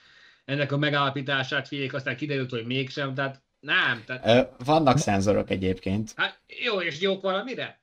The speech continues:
Speaker 1: Használják
Speaker 2: Hát, ö,
Speaker 1: őket?
Speaker 2: arra jók
Speaker 1: Tehát
Speaker 2: egyébként, hogy, hogy, ö, ezek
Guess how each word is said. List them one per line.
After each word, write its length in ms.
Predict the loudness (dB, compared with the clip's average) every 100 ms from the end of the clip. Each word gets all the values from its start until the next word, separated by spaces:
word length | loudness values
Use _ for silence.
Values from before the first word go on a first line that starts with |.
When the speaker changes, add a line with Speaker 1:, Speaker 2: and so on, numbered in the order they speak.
| _
Speaker 1:
Használják 420 | -8 -2 0 4
Speaker 2:
Hát, 200 | 4 4
ö, 40 | 0
Speaker 1:
őket? 340 | -4 -8 -10 _ _ 8
Speaker 2:
arra 280 | 10 12
jók 240 | 10 8 6
Speaker 1:
Tehát 140 | 4
Speaker 2:
egyébként, 420 | 4 2 2 2
hogy, 380 | 4 2 2 -2 _ _ _
hogy, 260 | 2 4 8
ö, 340 | 10 12 10 6 -4
ezek 480 | 2 4 6 4 -2